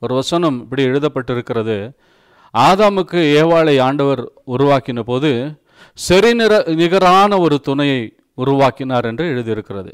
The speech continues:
சரி நிகரான ஒரு துணையை ஏற்படுத்தியிருக்கிறார்.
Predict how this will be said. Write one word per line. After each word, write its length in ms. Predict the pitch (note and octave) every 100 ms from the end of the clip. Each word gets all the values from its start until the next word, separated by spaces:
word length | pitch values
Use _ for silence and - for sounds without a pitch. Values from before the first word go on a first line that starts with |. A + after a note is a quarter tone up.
| _ _ _ _
சரி 460 | - - D#3+ F#3 G#3+
நிகரான 640 | F3 E3 G3+ G3 G3+ G#3
ஒரு 220 | E3+ D3
துணையை 520 | C3+ B2+ C3 C3 B2+ A2 _ _ _
ஏற்படுத்தியிருக்கிறார். 840 | A2+ A#2+ - A2 - G2+ - G2